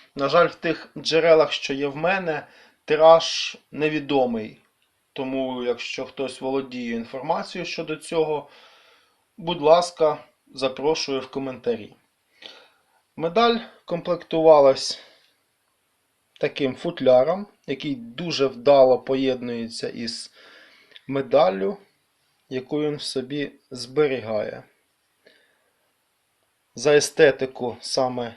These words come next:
медалі, я гадаю, що автору Кальченко особлива подяка. Подивіться на рельєф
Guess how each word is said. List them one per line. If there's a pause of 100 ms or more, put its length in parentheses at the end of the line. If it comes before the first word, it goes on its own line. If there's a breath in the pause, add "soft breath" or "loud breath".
(140)
медалі, (1200 soft breath)
я
гадаю,
що
автору (200)
Кальченко
особлива
подяка. (1800 loud breath)
Подивіться
на
рельєф